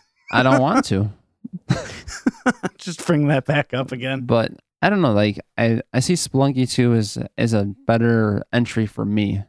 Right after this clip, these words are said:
Speaker 2: 'cause it just, it looks more vibrant. It looks a little more, more variety of gameplay, and it just kinda shows that, 'cause I don't know if you know this, but indie games are not known for sequels.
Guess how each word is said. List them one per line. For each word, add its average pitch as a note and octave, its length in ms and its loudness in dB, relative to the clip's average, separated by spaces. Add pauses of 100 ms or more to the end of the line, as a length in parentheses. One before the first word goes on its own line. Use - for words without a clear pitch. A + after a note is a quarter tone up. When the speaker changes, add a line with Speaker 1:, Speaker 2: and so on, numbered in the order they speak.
(180)
Speaker 2:
'cause A#2 220 -4
it G#2+ 200 -2
just, B2+ 340 -2
it A#2 260 0
looks A#2+ 240 -2
more A2+ 140 4
vibrant. A#2 480 0 (680)
It G2+ 60 -2
looks A2+ 220 0
a A#2+ 60 -2
little A#2+ 320 2
more, A#2 520 2 (160)
more B2 220 2
variety A#2+ 320 2
of A#2+ 120 -4
gameplay, A2+ 640 0
and G#2+ 240 0
it A2+ 120 -4
just B2 260 -4
kinda C3+ 340 2
shows A#2 320 2
that, G#2 200 0 (640)
'cause A2+ 220 0 (440)
I C3 60 2
don't D#3 80 4
know C#3+ 100 4
if A#2 100 -2
you B2 80 2
know A#2 200 4
this, G2+ 160 0
but - 200 -2
indie C3 260 2
games A#2 300 2
are G#2+ 100 2
not G#2+ 240 2
known G#2+ 300 0
for - 180 -6
sequels. - 580 -4